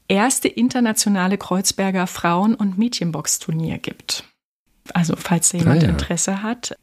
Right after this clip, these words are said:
Speaker 1: Annette hat das Ganze mit solcher Leidenschaft beschrieben, dass ich überlege, wenn ich Zeit habe, da wirklich mal hinzugehen, mir das anzugucken. Wen es in der Geschichte allerdings wirklich gab, war die Madame de Pompadour.
Speaker 2: Mhm.
Speaker 1: Und die war auch wirklich eine sogenannte Mätresse.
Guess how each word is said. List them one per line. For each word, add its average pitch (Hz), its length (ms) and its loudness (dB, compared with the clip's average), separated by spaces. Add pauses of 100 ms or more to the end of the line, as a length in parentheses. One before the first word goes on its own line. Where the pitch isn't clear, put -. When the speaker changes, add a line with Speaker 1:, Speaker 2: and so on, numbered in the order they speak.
(120)
Speaker 1:
Annette 196 340 0
hat 226 120 0
das 220 180 -2 (300)
Ganze 202 240 2
mit 190 120 0
solcher 220 360 0
Leidenschaft 196 680 0
beschrieben, 185 540 0 (300)
dass 196 100 -4
ich 180 80 0
überlege, 196 240 4
wenn 196 80 4
ich 190 140 2
Zeit 190 260 0
habe, 190 140 0
da 175 100 0
wirklich 175 160 -2
mal 180 80 2
hinzugehen, 170 420 0
mir 160 100 0
das 156 120 -4
anzugucken. - 580 -2 (400)
Wen 214 220 0
es 302 80 -2
in 254 120 -2
der 233 100 2
Geschichte 262 360 0
allerdings 220 360 0
wirklich 208 260 -2
gab, 180 380 -2
war 190 200 2
die 180 440 0
Madame 175 1000 0
de 170 80 -2
Pompadour. 180 600 0 (300)
Speaker 2:
Mhm. 101 280 4 (460)
Speaker 1:
Und 196 140 2
die 190 120 0
war 170 320 -2
auch 196 140 -6
wirklich 190 400 -2
eine 185 560 0
sogenannte 190 480 0
Mätresse. 214 680 -2